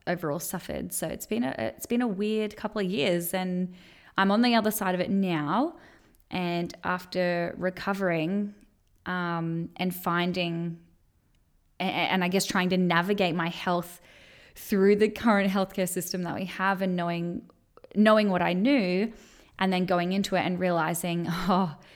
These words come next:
we're missing so, so much." And I guess I discovered, um, this fire in me, and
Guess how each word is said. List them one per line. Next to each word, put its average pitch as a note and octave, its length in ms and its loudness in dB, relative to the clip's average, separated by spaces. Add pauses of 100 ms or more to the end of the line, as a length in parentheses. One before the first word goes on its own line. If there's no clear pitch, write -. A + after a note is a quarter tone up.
(140)
we're F#3+ 140 4
missing F3+ 480 2
so, E3 280 -2
so D#3+ 200 -4
much." E3 600 -4 (100)
And E3+ 580 -4 (600)
I F3 100 -6
guess F3 240 -2
I E3 80 -2
discovered, F3 840 -4 (340)
um, F3 480 -8 (160)
this - 220 -6
fire E3+ 640 -4 (600)
in F#3 200 -4
me, E3+ 480 -6 (300)
and E3 680 -2